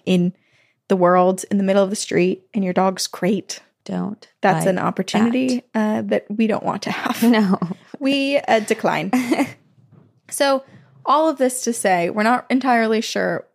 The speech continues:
Speaker 1: what's going on with Billy. Maybe he was very angry in the beginning, and now that he's being taken care of by Greg and Dana, maybe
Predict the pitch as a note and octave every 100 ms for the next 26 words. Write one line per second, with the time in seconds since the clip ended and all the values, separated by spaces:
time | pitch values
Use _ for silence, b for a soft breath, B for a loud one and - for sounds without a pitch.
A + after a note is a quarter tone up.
0 | _ _ G#3+ A3 G3+ F#3+ - G3 F#3+ F3+
1 | E3+ E3+ - F#3 E3 D#3+ F#3 - _ _
2 | G#3 G#3+ G#3+ A#3 B3 A#3+ A3+ A3 F#3 F#3
3 | - F3+ F#3 F3+ F3+ F3+ F#3+ G#3+ A3+ A3
4 | G#3 - F#3+ F3+ F3+ F#3+ - F#3+ F#3+ G3+
5 | - G#3+ G#3 G3 F#3+ G3 _ - A3+ G3
6 | G#3 G#3+ G3+ G3+ - F#3 F3+ F#3 - _
7 | - G3 F#3 G#3 G#3+ G#3 b b b b
8 | F#3 F#3 F#3 E3